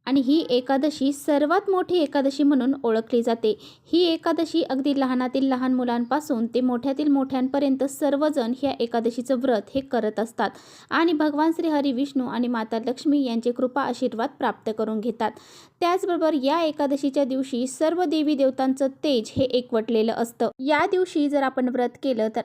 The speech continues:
आपण चोवीस एकादशी ज्या वर्षभरामध्ये असतात त्यांचं पुण्य देखील आपल्याला प्राप्त होतं. हिंदू धर्मग्रंथामध्ये देखील आषाढी एकादशीला सर्वश्रेष्ठ मानलं गेलेलं आहे.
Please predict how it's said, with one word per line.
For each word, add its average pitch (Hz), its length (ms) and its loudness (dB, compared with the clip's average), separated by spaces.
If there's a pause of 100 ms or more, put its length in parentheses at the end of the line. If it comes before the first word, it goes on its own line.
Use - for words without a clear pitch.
आपण 240 340 -2 (100)
चोवीस 294 360 0
एकादशी 294 520 0
ज्या 277 160 2
वर्षभरामध्ये 247 760 -2
असतात 240 400 -4 (100)
त्यांचं 254 280 -2 (140)
पुण्य 320 260 2
देखील 302 280 -2
आपल्याला 233 380 -2
प्राप्त - 420 -4
होतं. 220 300 -2 (280)
हिंदू 370 300 2
धर्मग्रंथामध्ये 294 880 2
देखील 269 460 -2
आषाढी 320 360 0
एकादशीला 285 680 0
सर्वश्रेष्ठ 294 760 0
मानलं 233 380 0
गेलेलं 226 280 0
आहे. 233 220 -2